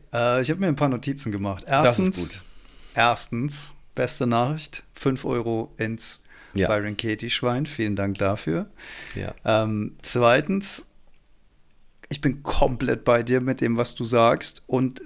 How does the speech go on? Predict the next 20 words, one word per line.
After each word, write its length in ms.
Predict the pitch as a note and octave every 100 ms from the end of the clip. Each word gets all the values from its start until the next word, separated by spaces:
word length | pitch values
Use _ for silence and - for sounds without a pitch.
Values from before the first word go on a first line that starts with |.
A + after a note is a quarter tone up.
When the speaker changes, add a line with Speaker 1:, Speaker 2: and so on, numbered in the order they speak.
| -
Speaker 1:
ich 140 | -
kann 160 | - B2+
das 160 | C3 -
auch 180 | C3
nur 240 | C#3 C3+ A#2+
aus 180 | A2+ - -
eigener 680 | A#2 B2 D#3 D3+ D3+ E3 F#3 - - - - - - - -
Erfahrung 1000 | A2+ - - A#2 A#2+ C3 D3 D3+ D3+ -
bezeugen, 960 | A#2 - B2 A#2 A#2+ D3+ F3 G3 G#3 -
weil 420 | A2+ A#2 B2 -
für 220 | - A#2+
mich 520 | A2 C3 F3 - - - _
war 340 | - G#2 G#2+ C3
das 220 | D3+ -
ja 100 | A#2
natürlich 760 | G#2+ G#2 - C3 D3 F#3+ - - -
auch 600 | F#2+ F#2+ D#3+ - - - - - - _ _ _ _ _
ein 300 | - A2+ G#2
langer 680 | G2+ F#2+ A#2 D#3+ E3+ F3 G3 -
Lernprozess, 1200 | D3 G#2 A2 E3 E3 - C#3+ - - - - -